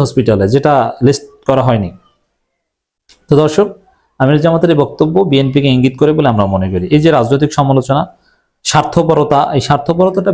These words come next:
বিএনপির স্বার্থপরতা দেখিয়ে হয়তো ইঙ্গিত করা হয়েছে। ডাক্তার শফিক রহমান বলেন, রাজনীতিবিদরা নিজেদের স্বচ্ছ, নিজেরা স্বচ্ছ থাকলে দেশের ইতিহাস পরিবর্তনের পাশাপাশি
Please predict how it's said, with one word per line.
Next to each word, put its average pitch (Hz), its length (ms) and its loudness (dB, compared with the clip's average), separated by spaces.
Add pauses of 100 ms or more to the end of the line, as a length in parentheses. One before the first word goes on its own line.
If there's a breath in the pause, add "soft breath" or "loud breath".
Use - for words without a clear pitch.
বিএনপির 147 440 0
স্বার্থপরতা 135 500 -2 (100)
দেখিয়ে 120 240 0
হয়তো 127 140 0 (160)
ইঙ্গিত 104 260 -2
করা 98 180 0
হয়েছে। 104 260 0 (920 soft breath)
ডাক্তার 147 220 0
শফিক 208 220 2
রহমান 208 320 2
বলেন, 165 200 2 (120)
রাজনীতিবিদরা 151 640 2 (120)
নিজেদের 135 320 2 (240)
স্বচ্ছ, 165 220 -4 (300)
নিজেরা 147 300 4
স্বচ্ছ 156 180 -4 (140)
থাকলে 117 280 0 (600)
দেশের 131 280 2
ইতিহাস 147 260 2 (120)
পরিবর্তনের 143 580 2
পাশাপাশি 139 360 -2